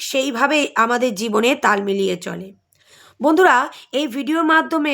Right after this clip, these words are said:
মহাবিশ্বের বার্তা আপনাদের কাছে পৌঁছেছে, তার মানে হলো এখন আপনার জীবনেও বিশেষ কিছু অলৌকিক চমৎকার পরিবর্তন হতে চলেছে।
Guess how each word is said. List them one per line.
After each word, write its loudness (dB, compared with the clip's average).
মহাবিশ্বের 0
বার্তা 0
আপনাদের -2
কাছে -4
পৌঁছেছে, -6
তার -2
মানে 0
হলো 2
এখন 0
আপনার -2
জীবনেও 2
বিশেষ -4
কিছু -4
অলৌকিক 4
চমৎকার 0
পরিবর্তন -4
হতে -2
চলেছে। -6